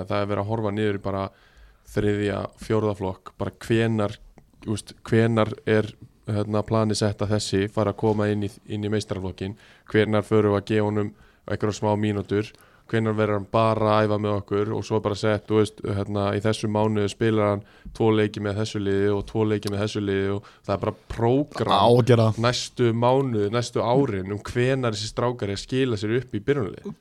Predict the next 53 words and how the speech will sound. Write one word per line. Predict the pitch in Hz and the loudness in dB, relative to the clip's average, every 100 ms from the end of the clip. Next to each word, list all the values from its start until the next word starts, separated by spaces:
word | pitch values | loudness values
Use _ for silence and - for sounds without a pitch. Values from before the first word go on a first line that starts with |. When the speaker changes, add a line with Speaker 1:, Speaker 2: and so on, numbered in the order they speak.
| - | -4
Speaker 2:
Sko, | - 123 - - _ 131 | 4 4 4 -6 _ 6
ég | |
er | 123 | 8
að | 117 | 8
horfa | 123 | 6
þetta | 123 | 6
bara | 120 | 6
heim | 135 131 | 8 8
með | 143 | 6
mér | 139 | 4
líka, | 127 - - 151 _ 147 | 0 -6 -16 -20 _ 2
Tindastól, | 135 123 110 | 4 2 4
við | 120 123 | 6 8
vorum | 127 131 | 8 8
þarna | 123 143 | 4 6
stóra | 131 127 | 6 6
árgangur | 127 127 120 - 127 | 4 0 -2 -2 -2
níutíu | 120 127 | 0 0
og | 131 | 2
tvö, | 127 127 - | 2 2 2
þrjú | 131 131 123 120 | 4 6 6 4
og | - - - - - - - - - - - - | 0 -20 -20 -20 -18 -18 -18 -20 -20 -20 -20 -6
svo | - 139 | 8 10
vorum | 123 127 | 10 10
við | |
Bjarka | 135 - 131 | 8 8 8
og | 135 | 8
Ingva | 131 131 | 8 8
og | 127 | 10
þessi | 139 | 8
eldri | 135 135 | 6 6
kalla | 143 143 135 | 4 8 8
og | |
svo | 135 127 | 8 6
hægt, | 127 147 - | 4 2 2
hægt | - 139 160 | -2 2 6
og | |
rólega, | 147 147 135 | 8 8 6
þú | |
veist, | 139 - 160 | 2 2 4
datt | 143 151 | 6 6
einn | 147 | 6
út, | 143 135 | 4 4
Don | 127 | 6
hefði, | 127 127 120 | 6 6 4
þú | 135 | 0
veist, | 123 | 4
Don | 131 127 | 4 6
tók | 135 | 4
við | 123 | 6
liðinu | 127 131 127 127 | 8 10 10 8
Speaker 1:
Já. | 127 | 8
Speaker 2:
og | 127 | 6